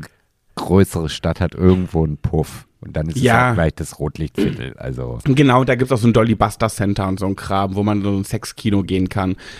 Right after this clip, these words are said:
Speaker 2: Ähm, und da waren wir halt. Und da hat dann irgendwann, hat er mich halt immer angeguckt. Und dann habe ich zu Gina irgendwann gesagt, "Sag mal, guckt der mich die ganze Zeit an oder guckt der dich an, weil du Gina bist?" Dann hat Gina drauf geachtet, meinte sie, "Nee, der guckt schon dich an."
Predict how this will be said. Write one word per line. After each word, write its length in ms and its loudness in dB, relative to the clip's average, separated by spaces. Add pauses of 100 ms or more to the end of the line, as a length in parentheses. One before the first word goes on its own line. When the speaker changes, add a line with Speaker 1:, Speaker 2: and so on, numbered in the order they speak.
(440)
Speaker 2:
Ähm, 480 0
und 100 2
da 140 2
waren 200 0
wir 180 0
halt. 300 -6 (420)
Und 280 4
da 400 2 (180)
hat 320 -2
dann 200 2
irgendwann, 800 4
hat 120 -4
er 80 4
mich 140 2
halt 100 -2
immer 180 -2
angeguckt. 520 -2
Und 80 2
dann 160 2
habe 100 2
ich 80 -2
zu 100 -6
Gina 280 2
irgendwann 320 0
gesagt, 300 0
"Sag 160 -6
mal, 60 -2
guckt 280 -4
der 60 2
mich 140 -2
die 100 -4
ganze 220 -2
Zeit 220 -4
an 140 2
oder 160 2
guckt 240 -4
der 100 4
dich 340 2
an, 140 4
weil 100 6
du 120 -2
Gina 420 0
bist?" 320 -2
Dann 80 -2
hat 160 -4
Gina 220 0
drauf 180 -4
geachtet, 460 -4
meinte 240 2
sie, 140 2
"Nee, 180 4
der 100 2
guckt 260 -6
schon 160 4
dich 220 -2
an." 200 0